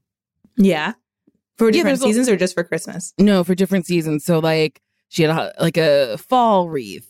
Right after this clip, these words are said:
Speaker 2: a Christmas wreath,
Speaker 1: Mm-hmm.
Speaker 2: uh, maybe a summer wreath. I'm not sure. I don't remember. But yeah,
Speaker 1: Yeah.
Speaker 2: there was always some sort of, like, floral circular thing on our, on our door to let you know that peace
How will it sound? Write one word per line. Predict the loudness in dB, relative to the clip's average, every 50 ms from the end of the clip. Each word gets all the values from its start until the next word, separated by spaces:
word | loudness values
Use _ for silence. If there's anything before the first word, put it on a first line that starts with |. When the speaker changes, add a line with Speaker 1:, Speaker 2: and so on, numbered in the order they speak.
| _ -4
Speaker 2:
a | -2 -2 -2 -2 -4
Christmas | -2 -2 -2 0 2 2 2 0 0 -2 -8 -6
wreath, | -4 -4 -2 -2 -4 -6 _ _ _ _ _ 0
Speaker 1:
Mm-hmm. | 2 2 4 2 2
Speaker 2:
uh, | 2 0 0 2
maybe | 2 2 2 2 2 0
a | 0 0
summer | -2 -2 -2 0 2 0 0 0
wreath. | -2 -4 -6 -4 0
I'm | 0 0
not | 0 0 -2 -4 -4
sure. | -2 0 0 0 0 -4 -8 -12 _ _ _ _ _ _ _ _ 0
I | 0 2
don't | 2 2 2
remember. | 2 0 0 0 -2 -2 -2 -2 -4 -4 -6 -8 -10 _ 0
But | 0 0 2 2
yeah, | 0 2 2
Speaker 1:
Yeah. | 0
Speaker 2:
there | 0 0
was | 0 2
always | 2 2 2 2
some | 0 0
sort | 0 0 0
of, | -2
like, | -2 -4
floral | -6 -16 -16 -14 -6 -2 2 2 4 4 4 2 2 0 -2 -4 -8 -12 -14 _ _ _ _ _ _ _ _ _ -14
circular | -12 -6 0 0 0 0 0 0 0 0 2 0 -2
thing | -2 -4 -4 -2 -2
on | -2 -2 -2
our, | -2 -2 -4 -4 -6 -8 _ _ _ _ _ _ _ _ _ _ -6
on | -6 -4
our | -4 -4 -4
door | -4 -4 -4 -4 -4 -4 -6 -6 -8 -12 _ _ _ _ -8
to | -4 -2
let | -2 -2 0
you | 0 0
know | 0 0 -2 -2
that | -2 -4 -6 _ _ _
peace | 0 0 0 0 0 -4 -18 -20